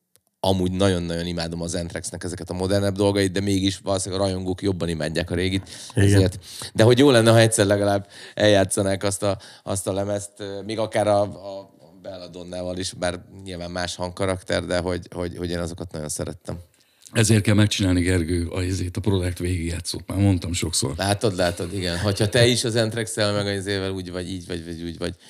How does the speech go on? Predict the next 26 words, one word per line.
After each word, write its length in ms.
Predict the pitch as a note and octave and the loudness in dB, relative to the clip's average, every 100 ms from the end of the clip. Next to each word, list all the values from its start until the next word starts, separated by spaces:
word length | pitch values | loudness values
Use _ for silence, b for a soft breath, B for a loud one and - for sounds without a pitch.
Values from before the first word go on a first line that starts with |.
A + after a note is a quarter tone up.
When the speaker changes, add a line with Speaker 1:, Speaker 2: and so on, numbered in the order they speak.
| B B B B | B B B B
Speaker 1:
Hát 200 | - C#3+ | -2 0
igen, 200 | A#2+ G2 | 2 4
ez, 220 | G2 F#2 - | 4 2 0
ez 120 | F#2+ | 4
Speaker 3:
Product 300 | C#3 C#3 C#3 | 8 8 6
végigjátszót 640 | B2 A#2+ A2+ G#2+ - G2 | 6 6 6 4 2 0
a 20 | F2+ | 2
népnek. 340 | E2+ D#2+ - - B | -2 -4 -12 -16 B
Speaker 1:
Ha 80 | - | 2
annyira 280 | D3 E3+ A#2 | 6 6 4
pörögne 420 | B2+ A#2+ A2+ G2+ | 6 4 4 2
a 60 | F2+ | 2
zenekar, 420 | G2+ G2+ G2 E2+ | 2 0 0 -2
akkor 220 | E2 F2+ | -2 -4
nyilván 360 | F#2+ G2 F#2+ F2 | 0 2 2 0
lehetne 360 | F2 F2 E2+ | 0 -2 -2
ilyeneket 320 | E2+ E2 E2 | -4 -4 -6
csinálni, 300 | E2 F2 F2 | -6 -4 -2
de 80 | F2 | 0
azért 260 | F2 F2+ F2+ | 0 -2 -4
a 40 | |
Blind 200 | D#2+ F#2+ | -2 2
Myself 360 | G#2+ F2+ F2+ E2+ | 4 2 0 -4
egy 120 | D#2+ | -4
underground 420 | F#2 F2+ E2+ E2+ | -2 -2 -4 -4
zenekar, 400 | F2 F#2 F2 F#2 | -2 -4 0 -2